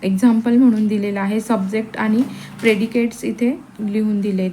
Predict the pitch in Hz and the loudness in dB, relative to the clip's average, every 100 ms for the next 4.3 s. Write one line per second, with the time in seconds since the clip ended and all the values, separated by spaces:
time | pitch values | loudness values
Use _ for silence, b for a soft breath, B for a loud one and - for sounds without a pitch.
0 | 190 196 196 202 226 226 208 185 208 - | 0 0 0 -2 -4 -4 -4 -4 -8 -8
1 | 220 208 214 214 220 220 202 185 196 185 | -6 -4 -4 -4 -4 -4 -4 -4 -6 -8
2 | - 196 185 185 180 196 190 202 196 202 | -8 -4 -2 -4 -6 -6 -6 -6 -6 -4
3 | 190 196 196 208 208 208 202 190 208 202 | -6 -6 -6 -6 -4 -4 -4 -4 -6 -6
4 | 208 208 196 | -6 -4 -6